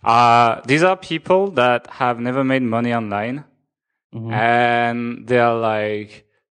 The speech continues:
Speaker 1: not believing that they can come up with anything original that would make money. Therefore, they're like, "Oh, I'm just gonna take something proven and copy that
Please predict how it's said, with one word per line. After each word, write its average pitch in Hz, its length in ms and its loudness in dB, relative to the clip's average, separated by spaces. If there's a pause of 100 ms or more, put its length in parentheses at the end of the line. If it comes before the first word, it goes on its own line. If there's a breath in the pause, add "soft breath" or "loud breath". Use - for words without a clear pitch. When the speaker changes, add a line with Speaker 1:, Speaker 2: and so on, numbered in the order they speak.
Speaker 1:
not 127 300 0
believing 127 520 -2
that 110 180 -2
they 113 100 -4
can 107 220 -6
come 117 220 -2
up 113 80 -6
with 113 140 -4
anything 127 380 -2
original 117 420 0
that 98 180 0
would 113 140 -4
make 123 220 -2
money. 139 220 0
Therefore, 117 460 0
they're 110 160 0
like, 101 220 -4
"Oh, 120 120 2
I'm 98 160 0
just 117 160 -2
gonna 117 160 4
take 110 220 0
something 104 320 -4
proven 147 360 2
and 101 160 0
copy 110 260 -2
that 110 280 2